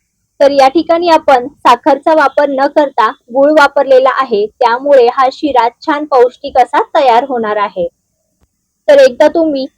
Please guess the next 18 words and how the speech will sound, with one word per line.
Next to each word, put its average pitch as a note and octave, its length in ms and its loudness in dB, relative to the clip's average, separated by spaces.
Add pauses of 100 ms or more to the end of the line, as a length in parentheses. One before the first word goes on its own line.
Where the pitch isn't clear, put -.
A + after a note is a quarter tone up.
(200)
हा C#4+ 260 2 (260)
उपवासाचा C#4+ 760 2
शिरा A#3+ 420 0
किंवा C4+ 280 0
उपवासाची C#4 760 0
भगरीची C#4 520 -4
लापशी B3+ 440 -2 (120)
नक्की B3 320 -6
करून D4 360 0
बघा. A#3 300 2 (720)
खाल्ल्यानंतर C#4 800 0
वाटणार C4+ 420 -2
सुद्धा D#4 340 -4
नाही D4+ 440 -4
की - 160 -12
ही D#4 200 -2
लापसी C#4+ 360 -4
आपण B3 340 0